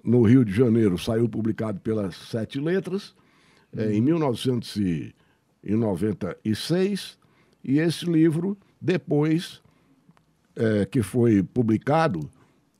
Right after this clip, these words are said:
Speaker 1: é, teve mais duas edições, porque, sendo ele um livro que traz poemas que foram escritos contra a ditadura de mil novecentos e sessenta e quatro,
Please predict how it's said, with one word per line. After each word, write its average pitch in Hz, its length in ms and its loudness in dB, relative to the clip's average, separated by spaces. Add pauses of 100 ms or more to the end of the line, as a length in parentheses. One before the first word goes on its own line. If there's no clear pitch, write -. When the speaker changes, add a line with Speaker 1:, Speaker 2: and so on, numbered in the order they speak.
(140)
Speaker 1:
é, 92 580 -4 (380)
teve 160 240 4
mais 143 260 2
duas 156 200 0
edições, 127 800 -4 (920)
porque, 143 440 0 (100)
sendo 185 480 2
ele 147 200 6
um 156 140 4
livro 95 460 4 (500)
que 117 480 0 (140)
traz 147 360 0
poemas 127 720 0 (400)
que 139 120 -6
foram 127 680 -2
escritos - 760 -2
contra 139 600 -4
a 120 60 0
ditadura 123 720 0
de 107 140 0
mil 117 180 0
novecentos 104 420 -4
e 98 60 -8
sessenta 110 420 -6
e 92 60 -6
quatro, 80 500 -6